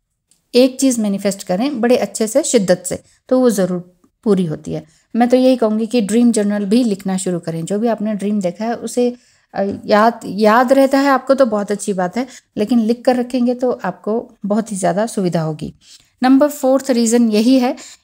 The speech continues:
कि आपको एंजल नंबर दिखना बंद हो गया है या कम हो गया है, वो यही है कि your path is changing। आप अपने पाथ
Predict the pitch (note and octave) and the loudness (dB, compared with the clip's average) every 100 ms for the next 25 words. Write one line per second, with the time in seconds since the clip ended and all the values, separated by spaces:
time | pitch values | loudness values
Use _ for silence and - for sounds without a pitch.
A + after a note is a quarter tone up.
0 | _ - D4+ C#4 D#4 - _ - A3+ A3+ | _ 0 2 4 0 -6 _ -4 -4 0
1 | A#3 G#3+ A3+ G#3 F#3+ G3+ G3 _ _ _ | 0 2 0 0 0 -2 -4 _ _ _
2 | C4+ F#3+ G3 G#3+ F#3 F#3 C#4+ C#4 C4 C#4 | -14 -8 -6 -4 0 4 4 4 4 2
3 | C#4+ D#4 C4 - G#3+ A3+ G#3+ G3+ G3+ A3+ | 2 2 0 2 2 2 0 -2 -2 -2
4 | G#3+ G3 G#3+ A3+ C#4 B3 B3 - - - | -4 -4 -2 0 0 -2 -6 -10 -20 -4
5 | C4+ C#4+ C#4 G#3 A#3+ C4 B3+ G#3+ A3+ A3 | -2 -2 -4 0 2 2 0 0 0 -2
6 | G#3 G#3 - - F#3 E3 D#3+ - _ - | -4 -4 -4 -4 -2 -4 -8 -14 _ -2
7 | A3+ A#3+ G#3+ G#3 G#3+ G3 F3+ | -2 0 -2 -4 -2 -2 -4